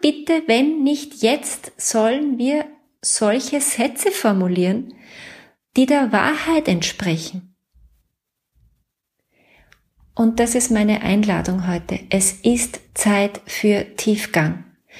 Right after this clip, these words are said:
Es ist Zeit für all diese Gespräche, für all diese Sätze, für all diese Wahrheiten. Und ich beobachte es in meinen Telefonberatungen, die übrigens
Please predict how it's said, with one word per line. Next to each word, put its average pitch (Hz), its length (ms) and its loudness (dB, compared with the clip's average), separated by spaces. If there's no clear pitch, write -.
Es 196 260 2
ist - 340 -2
Zeit 214 640 0
für - 240 0
all 214 380 2
diese 226 240 2
Gespräche, 202 840 0
für - 240 -2
all 196 160 4
diese 214 240 -2
Sätze, 220 560 0
für 247 180 0
all 190 140 2
diese 202 320 -2
Wahrheiten. 185 840 -4
Und 226 580 2
ich 220 200 2
beobachte 247 580 2
es 233 100 0
in 220 120 4
meinen 202 280 2
Telefonberatungen, 196 1200 0
die 202 220 -2
übrigens 196 720 -2